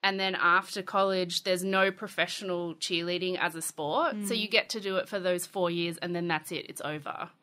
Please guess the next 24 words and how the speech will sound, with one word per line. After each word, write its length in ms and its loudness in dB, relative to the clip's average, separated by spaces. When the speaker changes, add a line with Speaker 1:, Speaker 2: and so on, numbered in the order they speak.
Speaker 1:
So 240 0
they're 200 6
all 260 2
just 220 -4
so 260 2
obsessed 680 0
with 380 -8
getting 280 4
as 100 -2
much 380 0
out 180 2
of 80 -6
it 140 -4
as 140 -2
they 140 -2
can 600 0
before 580 0
they 160 0
never 260 -4
get 200 -8
to 80 -12
do 160 -6
it 80 -6
again. 260 -6